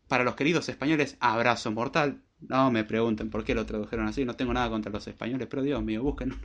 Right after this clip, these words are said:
<laughs> no busquen traducciones así, duele eso. Acá dice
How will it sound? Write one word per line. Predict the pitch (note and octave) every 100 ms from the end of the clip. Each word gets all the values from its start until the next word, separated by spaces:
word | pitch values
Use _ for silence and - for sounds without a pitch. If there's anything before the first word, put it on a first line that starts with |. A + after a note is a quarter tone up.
| - -
<laughs> | - - D#3+
no | E3+ D#3
busquen | A#2+ A#2
traducciones | A2 A2+ A2 C3 G#2+ -
así, | B2 B2+
duele | C#3 C3+ B2 A#2 B2+
eso. | C3 - - _ _ _ _ _ _ _ _ _ - - _ - - - - -
Acá | A2+ A#2 A#2+
dice | A#2+ - B2+ A#2 A2 A2 A2 A#2+